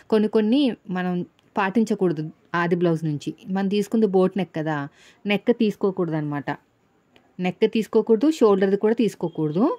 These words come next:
షోల్డర్స్ పెద్దగా ఉంటాయి, మనం చిన్నగా పెట్టుకోవాలి. అడ్డంగా ఒక స్కేల్ పెట్టేసేయండి. పైన షోల్డర్ కుట్టు దగ్గర నుంచి చూస్తే నాకు ఖచ్చితంగా ఐదున్నర వచ్చింది. ఐదున్నర పెట్టకూడదు, బ్లౌజ్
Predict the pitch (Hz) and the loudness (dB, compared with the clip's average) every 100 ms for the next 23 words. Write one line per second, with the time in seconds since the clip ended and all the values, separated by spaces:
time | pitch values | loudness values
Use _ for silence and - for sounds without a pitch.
0 | _ _ _ - 214 196 208 208 180 160 | _ _ _ -6 -2 0 0 -2 -4 -2
1 | 165 190 160 156 151 233 254 196 185 170 | -2 -2 -2 -4 -2 0 0 0 -2 -2
2 | 175 165 - - 143 147 - _ _ _ | 0 -2 -4 -8 -6 -8 -12 _ _ _
3 | _ _ _ _ _ - 190 170 208 220 | _ _ _ _ _ -8 -4 -2 0 0
4 | 214 - 190 190 190 185 175 180 160 160 | 0 0 2 2 2 0 -2 -2 -2 0
5 | 226 370 _ _ _ _ _ _ _ _ | 0 -2 _ _ _ _ _ _ _ _
6 | _ _ _ _ _ _ _ _ _ _ | _ _ _ _ _ _ _ _ _ _
7 | - _ _ - 208 190 214 - 196 196 | -20 _ _ -4 -2 0 0 4 4 6
8 | 202 202 - _ _ - 190 196 180 196 | 4 4 2 _ _ -8 -2 -2 0 -2
9 | 190 196 185 - 269 453 440 _ _ _ | -2 -2 -2 0 0 0 -4 _ _ _
10 | _ _ _ _ _ - 202 190 208 190 | _ _ _ _ _ -6 -4 -2 0 -2
11 | - 214 214 202 180 175 165 160 190 233 | -2 -2 0 2 2 0 0 -2 -2 0
12 | 202 185 196 185 160 175 185 151 202 392 | 0 0 -2 -2 -4 -4 -4 -2 -2 -2
13 | - _ _ _ _ _ _ _ _ 180 | -8 _ _ _ _ _ _ _ _ -4
14 | 185 185 | 0 0